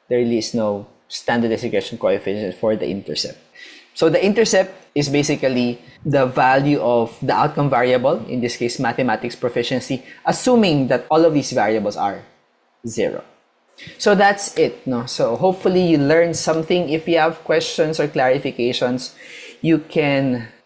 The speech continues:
reach out to me via the comment section. I hope that you learned something, and again, I wanna invite everyone to please subscribe to my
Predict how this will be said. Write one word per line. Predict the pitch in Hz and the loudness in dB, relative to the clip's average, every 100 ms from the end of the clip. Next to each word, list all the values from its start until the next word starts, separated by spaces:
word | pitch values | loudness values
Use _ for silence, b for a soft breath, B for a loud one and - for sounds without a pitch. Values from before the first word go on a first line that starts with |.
| - | -2
reach | 147 156 - | 0 0 -2
out | 113 127 - | -2 -2 -2
to | 123 | -2
me | 120 | 0
via | 117 107 104 | 0 0 -2
the | 104 | -2
comment | - - 107 104 98 98 - | -6 -4 -4 -4 -6 -10 -14
section. | - - - - - - _ B B B B B B B - | -12 -12 -12 -18 -20 -20 _ B B B B B B B -2
I | 135 | 2
hope | 165 170 | 2 2
that | 160 | 0
you | 156 | 2
learned | 147 147 | 2 0
something, | 151 143 147 147 156 - | 0 -2 0 0 0 -2
and | 113 113 113 | -2 -2 0
again, | 117 151 151 | 0 0 0
I | 131 | -2
wanna | 131 135 | 0 0
invite | 131 127 120 120 | -2 0 0 0
everyone | 127 127 123 117 117 | -2 0 0 -2 -2
to | 117 113 110 B B B - | -4 -6 -8 B B B -4
please | 151 151 147 | 0 0 -2
subscribe | - 113 - - 113 110 | -4 -6 -4 -2 -2 -2
to | - | -4
my | 117 107 104 101 | -2 -2 -4 -6